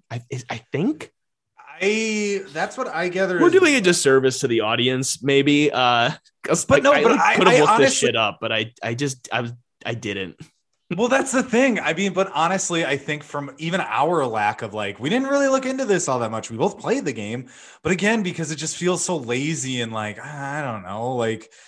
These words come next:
Speaker 2: who cares? Ravenbeak's dead. His name is Ravenbeak, right? Um, like, it just, nothing about this feels like,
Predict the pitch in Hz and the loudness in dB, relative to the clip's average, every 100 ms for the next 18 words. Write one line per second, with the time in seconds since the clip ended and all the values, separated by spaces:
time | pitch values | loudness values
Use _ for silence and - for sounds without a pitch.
0 | - - 196 - 190 202 139 104 135 156 | -20 -8 -8 -4 0 2 2 -2 -6 -4
1 | 143 123 - 143 110 - _ - 151 202 | -6 -8 -2 0 0 -4 _ -6 0 2
2 | 226 180 135 170 196 151 113 101 85 - | 2 0 0 2 2 -2 -6 -10 -12 -10
3 | 107 135 160 160 _ _ _ _ _ 127 | -4 -2 -2 -8 _ _ _ _ _ -4
4 | 131 127 120 117 117 135 160 165 165 175 | 0 0 -2 -4 -8 -10 -2 -2 0 -4
5 | 175 190 - - - 156 165 180 208 190 | -2 0 0 -2 -6 -4 -4 -2 -2 -2
6 | 127 120 170 165 139 - - 135 151 151 | 0 0 0 -2 -6 -6 -12 -8 -4 -2
7 | 143 131 123 117 - | -4 -6 -4 -4 -8